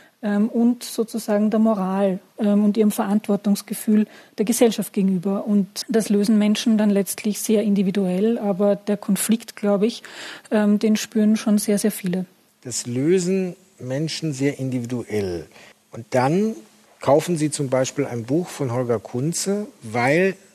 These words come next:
Speaker 2: Holger Kunze ein, in seinem, dem, das Buch, das schon erschienen ist und das, das im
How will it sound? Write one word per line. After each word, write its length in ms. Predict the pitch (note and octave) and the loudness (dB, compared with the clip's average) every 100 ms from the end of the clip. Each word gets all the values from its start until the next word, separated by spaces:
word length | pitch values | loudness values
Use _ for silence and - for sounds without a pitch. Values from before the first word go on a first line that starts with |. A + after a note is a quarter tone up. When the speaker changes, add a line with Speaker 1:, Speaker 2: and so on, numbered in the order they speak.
| _ _ | _ _
Speaker 2:
Holger 240 | A#2+ B2+ B2 | -10 -8 -8
Kunze 420 | - F3 E3 D3 | -4 -4 -2 -6
ein, 320 | B2 B2+ B2 - _ - | -4 -6 -6 -12 _ -12
in 100 | A2+ | -4
seinem, 340 | A#2+ A#2 A2 | -4 -4 -6
dem, 160 | A#2 A2+ | -8 -6
das 180 | A#2 | -6
Buch, 220 | - D#3+ - | -4 -8 -4
das 180 | C#3 | -4
schon 140 | - C3 | -4 -6
erschienen 400 | G#2 - E3+ F#3 | -6 -2 0 0
ist 140 | D#3+ | -2
und 160 | C#3+ A2+ | -4 -2
das, 180 | A#2+ - - - - | -2 -2 -10 -18 -14
das 180 | A#2+ - | -12 -8
im 140 | B2 | -8